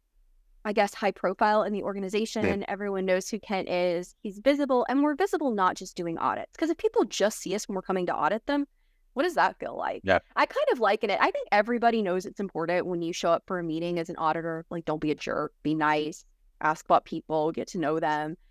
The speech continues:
Speaker 1: And I think overall, most people do a good job of that. But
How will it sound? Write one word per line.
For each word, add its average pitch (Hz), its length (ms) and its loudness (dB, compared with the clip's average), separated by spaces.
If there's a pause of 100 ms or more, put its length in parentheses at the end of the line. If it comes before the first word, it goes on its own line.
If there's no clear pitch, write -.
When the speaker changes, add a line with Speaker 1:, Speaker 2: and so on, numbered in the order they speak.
(180)
Speaker 1:
And 269 120 4
I 381 60 4
think 539 280 -8
overall, 185 480 2
most 175 220 -2
people 180 180 -8
do 160 140 -4
a 160 40 -4
good 156 180 -4
job 381 260 0
of 185 140 -2
that. 175 320 0 (340)
But 226 100 -4